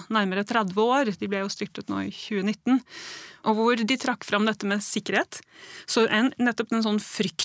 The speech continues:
fryktsituasjon, at du hadde sterke sikkerhetsorganer som arresterte folk, folk ble borte,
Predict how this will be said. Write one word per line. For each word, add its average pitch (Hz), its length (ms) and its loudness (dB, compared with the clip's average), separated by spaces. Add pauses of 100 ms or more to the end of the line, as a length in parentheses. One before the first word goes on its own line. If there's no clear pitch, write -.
(180)
fryktsituasjon, 226 840 2
at 208 180 0
du 220 80 2
hadde 202 300 2
sterke 220 640 2
sikkerhetsorganer 196 1000 -2 (320)
som 202 560 4
arresterte 233 480 0
folk, 208 520 -2 (100)
folk 220 240 -4
ble 240 100 0
borte, 208 440 -4